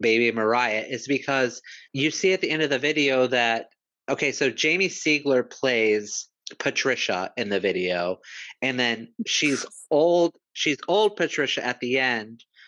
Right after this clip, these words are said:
Speaker 1: with her father, and then it shows them turn young again while Mariah's singing, and that's why I thought that Mariah was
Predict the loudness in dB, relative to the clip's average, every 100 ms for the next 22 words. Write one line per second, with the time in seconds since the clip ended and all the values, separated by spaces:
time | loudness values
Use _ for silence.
0 | _ 0 0 0 _ -16 0 0 0 0
1 | 2 2 2 0 -2 -4 -2 -2 -2 -2
2 | 2 2 0 0 0 -2 -6 _ _ -8
3 | -4 0 2 2 0 0 0 0 0 -2
4 | -4 -2 2 2 2 2 2 0 -2 -4
5 | -2 -2 -2 -6 _ -6 0 0 0 0
6 | 0 0 0 -2 0 -2 -2 -2 0 2
7 | 0 0 -2 -4 -10